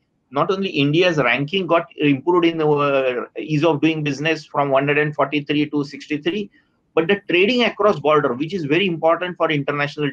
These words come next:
trade, has also come back from one hundred and forty-six to sixty-eight.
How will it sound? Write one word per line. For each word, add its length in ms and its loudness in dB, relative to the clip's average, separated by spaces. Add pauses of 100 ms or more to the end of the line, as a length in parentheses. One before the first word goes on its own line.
trade, 300 0 (420)
has 220 0
also 480 2
come 260 -2
back 240 -2
from 200 0
one 180 0
hundred 240 0
and 180 -4
forty-six 640 -4
to 140 -6
sixty-eight. 600 -2